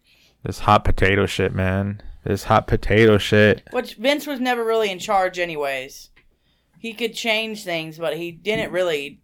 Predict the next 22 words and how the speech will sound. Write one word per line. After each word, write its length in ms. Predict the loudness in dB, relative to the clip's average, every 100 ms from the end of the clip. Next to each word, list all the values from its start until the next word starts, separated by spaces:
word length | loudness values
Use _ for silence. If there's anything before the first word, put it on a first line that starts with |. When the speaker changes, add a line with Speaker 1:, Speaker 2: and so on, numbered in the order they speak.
| -6
Speaker 2:
do 180 | -2 -2
it 80 |
all 160 | 0 0
that 200 | -2 -4
much. 520 | -6 -6 -8 -12 -18 _ _ _ _ _ _ _ _ -4
Speaker 1:
What 100 | 0
was 100 | 0
that? 280 | 0 -2 -8 _ _ _ _ _ _ _ _ _ _ _
Speaker 2:
It 200 | -14 -8
sounded 240 | -6 -4
like 160 | -6 -8
somebody 300 | -10 -10 -10
hit 160 | -10
something 260 | -10 -10 -8
at 120 | -8
ringside. 680 | -10 -12 -12 -10 -8 -10 -12 _ -4
Speaker 1:
Oh. 320 | -2 -2 -4 -8 _ _ _ _ _ _ _ _ _ _ _ _ _ _ _ _ _ _ _ _ _ _ _ _ _ _ _ _ _ _ _ _
Yeah, 320 | 2 4 4
I 80 | 4
guess 180 | 2 4
you're 100 | 6
right. 320 | 6 6 4